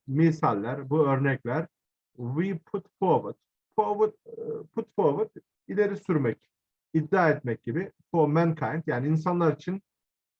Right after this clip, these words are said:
ortaya attığımız ya da örnek verdiğimiz bu örnekler, but none will understand them. Onları hiç kimse anlamayacak. Except those,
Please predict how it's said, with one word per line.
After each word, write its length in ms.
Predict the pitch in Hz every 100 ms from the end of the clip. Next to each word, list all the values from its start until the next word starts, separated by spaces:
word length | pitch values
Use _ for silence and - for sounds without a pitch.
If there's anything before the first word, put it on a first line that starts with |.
| _ -
ortaya 800 | 151 160 - _ - 165 185 156
attığımız 680 | 151 - 143 120 110 - _ _
ya 180 | 135 135
da 260 | 143 139 -
örnek 680 | - - - 143 147 160 165
verdiğimiz 560 | 147 135 127 117 110 135
bu 320 | 156 139 - _ _ _ _ - -
örnekler, 720 | 135 143 143 127 147 175 - _ _ _ _ _ _ _ _ _ _ _ _
but 500 | 127 123 190 196 _ _ _ _ _ _ _ _ _ _ _ _ _ _ _
none 580 | 131 139 175 208 202 170
will 200 | 185 160
understand 560 | 160 156 156 170 160 135
them. 240 | 123 139
Onları 420 | 165 170 185 175 165
hiç 180 | 170
kimse 300 | - 202 175
anlamayacak. 680 | 151 156 190 185 180 226 _ _ _ _ _ _
Except 580 | 160 160 - 190 165 135
those, 460 | 170 143 143 -